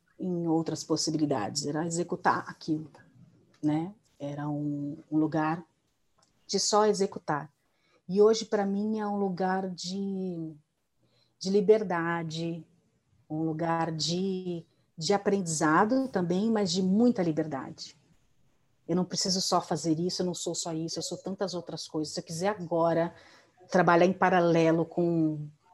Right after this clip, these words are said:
com treinamentos, que é uma coisa que eu gosto muito e que, quem sabe, no futuro eu, eu posso me dedicar a isso também. Então, é essa liberdade de usar todas as minhas ferramentas em outras coisas.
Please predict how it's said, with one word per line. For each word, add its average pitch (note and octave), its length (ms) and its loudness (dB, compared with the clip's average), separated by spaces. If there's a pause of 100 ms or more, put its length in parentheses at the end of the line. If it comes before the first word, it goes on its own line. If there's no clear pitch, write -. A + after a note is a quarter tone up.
com - 180 0
treinamentos, F3+ 680 4
que - 60 -2
é F3+ 40 2
uma E3+ 100 2
coisa E3 240 0
que - 100 -2
eu E3+ 80 4
gosto D#3+ 400 2
muito E3 380 0
e - 20 -4
que, - 240 -10
quem E3 140 0
sabe, E3 260 -2
no D#3+ 120 4 (180)
futuro E3+ 500 -4 (320)
eu, D#3+ 240 2
eu D#3+ 100 2
posso E3+ 320 4
me D#3+ 60 -4
dedicar E3 300 -4
a D#3+ 60 -2
isso - 160 -10
também. D3+ 380 -4 (300)
Então, F3 240 -2
é F#3 60 4
essa G#3 220 0
liberdade F3 680 0
de D#3+ 120 -6
usar E3 280 -2
todas B3+ 340 2
as C4 140 4
minhas A#3 220 4
ferramentas F#3 600 -2
em F#3 140 -8
outras - 380 -12 (220)
coisas. - 500 -16